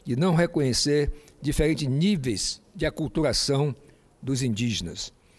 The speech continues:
Sobre as ongs, ele diz: "Além de tudo que representa, a Amazônia tem um papel muito grande na integração sul-americana. Ele, ela abriga a solução para alguns dos grandes problemas que afligem a humanidade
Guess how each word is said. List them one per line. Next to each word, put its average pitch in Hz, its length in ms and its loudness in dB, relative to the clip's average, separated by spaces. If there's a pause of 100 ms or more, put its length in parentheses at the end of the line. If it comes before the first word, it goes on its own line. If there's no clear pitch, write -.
(480)
Sobre 208 340 2
as 165 160 4
ongs, 214 420 4
ele 190 240 4
diz: 143 460 0 (580)
"Além 220 300 4
de 202 100 4
tudo 233 400 0
que 185 100 0
representa, 175 540 2
a - 20 2
Amazônia 170 340 2
tem 175 120 0
um 156 60 -2
papel 156 340 0
muito 196 300 0
grande 143 460 2 (440)
na 147 100 -2
integração 156 540 0
sul-americana. 123 1000 0 (800)
Ele, 202 220 4 (160)
ela 202 240 4
abriga 180 400 2
a 160 40 4
solução 208 460 2
para 190 140 2
alguns 180 300 2
dos 160 180 0
grandes 202 500 2
problemas 180 680 2 (460)
que 175 100 2
afligem 170 400 2
a - 20 4
humanidade 120 680 2